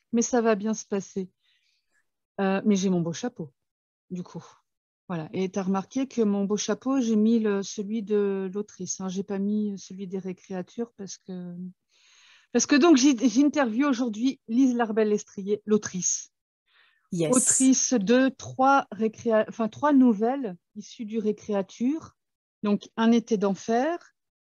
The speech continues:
Speaker 2: Hop.
Speaker 1: <laughs> Voilà. Euh, Confinée avec une perlette de quatre ans, je me suis trompée dans l'ordre. Et,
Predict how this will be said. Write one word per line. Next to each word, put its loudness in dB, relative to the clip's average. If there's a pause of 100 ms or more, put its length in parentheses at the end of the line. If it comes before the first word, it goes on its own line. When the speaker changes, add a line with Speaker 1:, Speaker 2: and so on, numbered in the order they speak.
(2250)
Speaker 2:
Hop. 0 (1120)
Speaker 1:
<laughs> -12
Voilà. 0 (1120)
Euh, 4 (300)
Confinée 2
avec 0
une 2
perlette -2
de -2
quatre -6
ans, 2
je 0
me 6
suis -4
trompée 0
dans 0
l'ordre. -2 (1500)
Et, 6